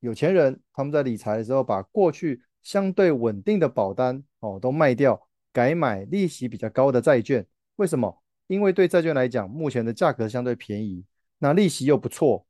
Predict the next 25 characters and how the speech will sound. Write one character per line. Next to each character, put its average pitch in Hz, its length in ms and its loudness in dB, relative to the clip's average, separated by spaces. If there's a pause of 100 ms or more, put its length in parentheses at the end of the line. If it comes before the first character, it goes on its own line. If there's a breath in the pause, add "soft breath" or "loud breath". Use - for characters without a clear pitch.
(200)
那 135 140 -2
是 139 160 -4
不 143 60 -4
是 143 140 -4
有 113 120 2
机 127 220 -8
会 131 160 2
两 110 240 -2
个 110 80 -8
地 127 100 -4
方 131 140 -2
都 127 80 0
赚 123 240 -2
到？ 107 240 -2 (300)
我 139 100 -2
有 165 100 2
机 147 200 -4
会 165 180 2
赚 151 300 -4
到 135 260 0
债 151 260 -2
券 151 180 -8
的 127 100 -8
价 147 200 -4
差， 143 380 -4